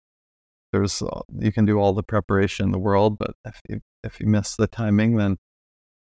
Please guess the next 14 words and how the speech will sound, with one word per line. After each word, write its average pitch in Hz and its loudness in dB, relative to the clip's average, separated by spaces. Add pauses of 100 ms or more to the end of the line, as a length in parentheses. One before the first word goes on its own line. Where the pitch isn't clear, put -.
(140)
then 107 2
it 101 -2
can 110 -2
make 104 0
things 104 -2
challenging. 110 0
But 110 2
it's - -4
a, 123 0 (120)
um, 107 0 (1120)
you 123 -2
know, 110 -2
having 117 2 (120)
done 110 2